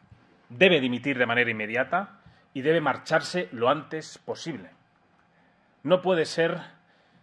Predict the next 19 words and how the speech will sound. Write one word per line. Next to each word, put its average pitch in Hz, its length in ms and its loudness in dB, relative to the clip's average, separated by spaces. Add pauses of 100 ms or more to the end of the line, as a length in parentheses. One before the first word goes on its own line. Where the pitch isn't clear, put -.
(140)
presidente 151 840 -4 (1080)
Pedro 135 240 0
Sánchez, 151 580 -6 (260)
ni 135 180 -4
puede 196 320 6
ser 151 320 0 (420)
presidenta 139 800 2
la 113 160 -4
señora 123 300 0
Armengol 113 560 -2
del 110 140 -4
Congreso 104 320 -6
de 101 60 -10
los 87 100 -12
Diputados. - 580 -16 (360)
Estamos 185 300 4
ante 180 160 2
un 180 80 2
gobierno 170 580 4